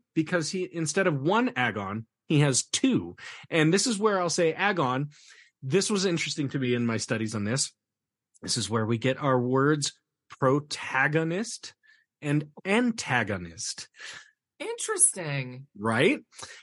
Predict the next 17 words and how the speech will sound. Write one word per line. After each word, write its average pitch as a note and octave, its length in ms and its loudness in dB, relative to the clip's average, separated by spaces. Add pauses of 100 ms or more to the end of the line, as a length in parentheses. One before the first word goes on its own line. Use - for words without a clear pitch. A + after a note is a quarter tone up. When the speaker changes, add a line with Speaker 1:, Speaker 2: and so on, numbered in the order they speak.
Speaker 1:
'Cause C#3 140 2
the A#2 80 -2
protagonist D#3+ 680 2
is B2+ 140 0
trying G#3+ 520 2
to, C#3+ 600 0
is C3 280 -2
trying D3+ 280 0
to D3 80 -4
make C#3 180 0
his A#2+ 100 -10
way B2+ 160 0
through B2 140 -4
the A2+ 80 -2
world, B2 320 0
and A#2+ 160 2
then B2 440 0